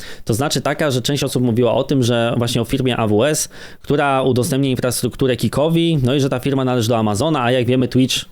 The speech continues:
też należy do Amazona. I teraz jest bardzo ważna sprawa, którą moim zdaniem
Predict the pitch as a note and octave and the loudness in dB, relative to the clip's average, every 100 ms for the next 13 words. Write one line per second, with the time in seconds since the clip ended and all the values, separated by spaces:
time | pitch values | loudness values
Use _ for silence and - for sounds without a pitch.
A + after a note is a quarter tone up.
0 | - - A#2+ G#2+ G2+ G#2 G#2+ A2 G2+ E2+ | -10 -6 -2 0 2 2 0 0 -2 -4
1 | - - - - B2+ D3 C#3 - - - | -8 -12 -10 -4 0 0 -2 -6 -10 -18
2 | _ _ B2+ A#2+ C#3+ C3+ B2+ A#2+ A#2+ B2 | _ _ -2 0 0 0 0 0 0 0
3 | A#2 G2 G2 G2+ A2 A2+ A2+ B2 A#2 A#2+ | 0 0 -2 -2 0 2 2 2 2 2
4 | A#2 A2+ A2+ | 2 2 0